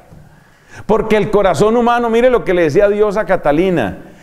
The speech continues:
"Yo el alma humana la hice de amor". El único material, la única materia prima del alma humana es el amor. "Yo el alma la hice de amor", y sin amor no puede subsistir.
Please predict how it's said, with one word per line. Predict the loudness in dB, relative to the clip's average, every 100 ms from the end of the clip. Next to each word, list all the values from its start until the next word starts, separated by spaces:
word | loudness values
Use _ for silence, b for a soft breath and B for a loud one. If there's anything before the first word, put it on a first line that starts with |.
| B
"Yo | 2 2
el | 2 2
alma | 0 0 0
humana | 0 -2 -2 0
la | 2
hice | 0 0 0
de | 0
amor". | 0 0 -2 -6 -12 -8
El | -2 2
único | 2 0 -2 -2
material, | -2 -2 -2 0 0 0
la | 0
única | 0 -2 -2
materia | -2 -2 -4 -2 -2
prima | -2 -2 -2
del | -2
alma | -2 -2
humana | -4 -4 -6 -6
es | -6
el | -6
amor. | -6 -6 -8 -14 -20 b b b
"Yo | 0
el | 2
alma | 0 0 -2
la | -2
hice | -4 -6
de | -6
amor", | -6 -6 -8 -12 B B
y |
sin | -6 -4
amor | -4 -2 -4
no | -4 -6
puede | -6 -6 -6
subsistir. | -12 -12 -12 -12 -12 -14 -14